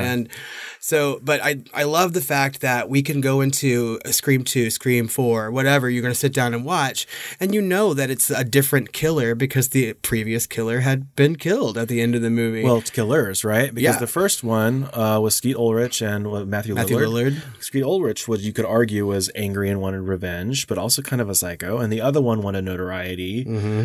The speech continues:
Speaker 2: you know, and was going along for the ride and everything else. And then this one, it's his, Skeet Ulrich's mother, sorry, Scream two, it's his mother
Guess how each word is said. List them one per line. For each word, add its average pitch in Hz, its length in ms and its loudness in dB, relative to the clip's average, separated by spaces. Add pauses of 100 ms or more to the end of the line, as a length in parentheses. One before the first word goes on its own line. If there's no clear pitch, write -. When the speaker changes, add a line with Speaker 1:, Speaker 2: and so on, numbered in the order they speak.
(100)
Speaker 2:
you 110 120 2
know, 104 140 4
and 104 80 2
was 98 100 -2
going 98 240 2
along 87 200 -4
for 98 120 -6
the 92 80 -2
ride 92 480 0
and 101 100 -2
everything 92 320 -6
else. 120 300 0
And 110 100 -2
then 101 140 0
this 175 260 2
one, 107 340 0 (280)
it's 101 200 0
his, 98 180 0 (160)
Skeet 107 240 2
Ulrich's 95 340 -2
mother, 135 580 0 (380)
sorry, 98 280 2
Scream 98 200 0
two, 107 340 2
it's 110 180 0
his 95 160 -4
mother 113 500 2